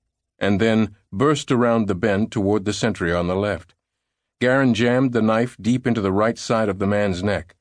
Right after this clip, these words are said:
ripping its serrated blade across his throat and tearing through skin, muscle, cartilage, and veins as he severed the man's trachea. The other sentry's brain hadn't yet begun processing the blur of carnage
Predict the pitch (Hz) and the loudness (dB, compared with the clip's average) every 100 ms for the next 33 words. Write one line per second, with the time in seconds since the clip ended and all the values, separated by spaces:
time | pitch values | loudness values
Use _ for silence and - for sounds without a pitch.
0 | _ _ _ 113 127 135 120 101 - 104 | _ _ _ -2 0 2 0 -2 -2 0
1 | 110 117 104 90 107 104 110 104 - 107 | 0 0 -2 -2 -2 0 -2 -4 -2 -2
2 | 101 95 - 104 95 104 - 92 90 127 | -2 -6 -6 -4 -2 -4 -6 -8 -4 -2
3 | 117 107 - 92 - - 127 120 123 131 | 0 -2 -4 -8 -6 -4 -2 0 -2 -6
4 | _ _ - 107 - 113 117 - _ _ | _ _ -2 -2 0 -4 -6 -12 _ _
5 | - 120 110 95 101 101 98 101 90 107 | -2 0 0 -2 -6 -4 -2 0 0 0
6 | 95 90 90 - _ _ _ 98 101 107 | 0 -2 -4 -8 _ _ _ -4 -2 -2
7 | - 113 113 104 104 98 95 98 - 95 | -2 -2 -2 -2 0 0 0 -4 -4 -4
8 | 82 71 65 - _ _ _ _ _ _ | -4 -8 -14 -20 _ _ _ _ _ _
9 | _ _ _ _ _ _ _ - 113 143 | _ _ _ _ _ _ _ 0 2 2
10 | 123 131 110 107 90 110 107 120 117 123 | 2 0 0 -2 -2 0 2 0 0 -2
11 | 120 110 113 - 101 110 107 98 131 127 | -2 -2 -2 -2 -2 0 0 -2 -2 -2
12 | - 82 92 87 85 92 117 110 98 82 | -2 -4 -4 -4 -2 -2 0 0 -2 -4
13 | - 117 92 80 | -2 0 0 -4